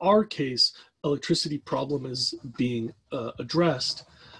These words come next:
but the light duty vehicles are a huge part of our transportation, the biggest wedge in California.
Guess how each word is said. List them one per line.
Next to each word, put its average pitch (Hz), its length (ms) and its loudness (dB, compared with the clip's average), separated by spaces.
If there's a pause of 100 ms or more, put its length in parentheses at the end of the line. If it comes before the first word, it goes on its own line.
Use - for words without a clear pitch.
(140)
but - 120 -4
the 160 80 0
light 175 480 4
duty 160 300 2
vehicles 135 840 2 (400)
are 117 160 0
a 113 60 -8
huge 147 580 2
part 135 260 2
of 127 80 0
our 113 100 -2
transportation, 120 1000 -2
the 120 80 -4
biggest 156 520 4
wedge 120 560 0
in 113 140 -10
California. 110 840 -6